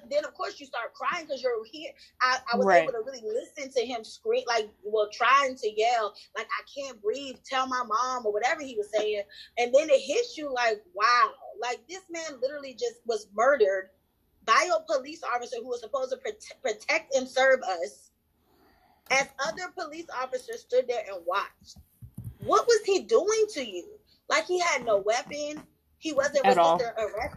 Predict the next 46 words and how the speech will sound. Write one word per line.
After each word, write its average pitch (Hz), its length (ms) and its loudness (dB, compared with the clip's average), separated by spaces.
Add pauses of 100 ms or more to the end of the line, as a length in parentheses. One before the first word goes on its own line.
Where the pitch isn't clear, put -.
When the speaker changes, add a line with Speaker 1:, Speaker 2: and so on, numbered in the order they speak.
Speaker 1:
at 254 120 -8
that 214 260 -2
point. 285 340 -2 (340)
Like, 277 340 2 (100)
you 330 180 -2
had 381 240 -2
the 220 180 4 (120)
death 262 320 2
knee 262 320 -8
grip 226 240 0
on 214 180 -2
this 214 200 -4
man. 202 360 -6
Like, 214 300 2
I 320 100 2
just, 302 280 0 (400)
I 302 100 2
can't. 294 320 -2
And 277 120 -2
you 302 60 -10
know 294 160 0
what, 320 180 -4
what, - 180 2
what 233 220 -2
bothers 240 340 -2
me 240 100 -10
even 214 240 -2
more 208 340 2
about, 196 180 0
Speaker 2:
Yeah. 175 240 2
Speaker 1:
well, 202 260 2 (160)
uh, 180 40 -10 (220)
one 233 200 2
of 226 100 2
the 233 100 4
things 262 480 0
Speaker 2:
Mm-hmm. 202 320 2
Speaker 1:
is 226 500 6 (200)
that 220 300 0 (760)
they 277 140 -4
don't 466 280 0
even 254 140 -4
know 247 180 4
who 269 140 -14
they 208 140 0
killing. - 380 -8